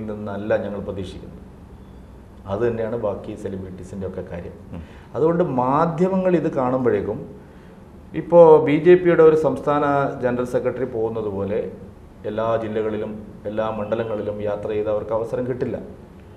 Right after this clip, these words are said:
Speaker 1: അവരെ സംബന്ധിച്ചിടത്തോളം അവർ പൊതുവായ വിഷയങ്ങളിൽ പിന്നെ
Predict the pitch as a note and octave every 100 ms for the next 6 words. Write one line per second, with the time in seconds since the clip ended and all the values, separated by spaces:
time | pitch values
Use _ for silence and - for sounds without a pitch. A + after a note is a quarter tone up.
0 | - - - - G#2+ D#3+ A3+ G#3 D#3+ C3+
1 | A#2+ G#2 F#2+ G2 C3+ G3 - - - G#2+
2 | A2+ A#2 A2+ A2+ C#3 D3 C#3 G#2 G2 A2+
3 | G#2+ G2 G#2 - - - - F3+